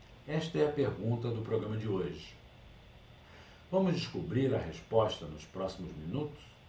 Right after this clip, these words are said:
Bom programa! Para que eu possa responder à pergunta do programa de hoje, quais são as competências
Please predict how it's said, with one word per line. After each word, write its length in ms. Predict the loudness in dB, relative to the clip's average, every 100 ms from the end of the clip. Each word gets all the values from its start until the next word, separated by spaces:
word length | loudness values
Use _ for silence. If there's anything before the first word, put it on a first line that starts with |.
| -20 -20 -20 -20 -20 -20 -20 -20 -20 -20 -20 -20 -20 -20 -20 -12
Bom 140 | -6 -2
programa! 480 | 0 0 0 -2 -6 -14 -20 -20 -20 -20 -20 -20 -20 -20 -20 -20 -20 -14
Para 220 | -2 0 0
que 80 |
eu 80 | 0
possa 300 | 2 2 2
responder 600 | 0 0 -6 -6 -4 -4
à 60 | -6
pergunta 680 | -6 -8 -8 -10 -8 -8 -10
do 120 | -12 -10
programa 320 | -12 -10 -12 -10
de 60 |
hoje, 560 | -6 -4 -6 -10 -16 -20 -20 -20 -8
quais 220 | -2 -2
são 280 | -2 -4 -2
as 140 | -2 -4
competências 880 | -4 -2 -4 -8 -8 -8 -8 -10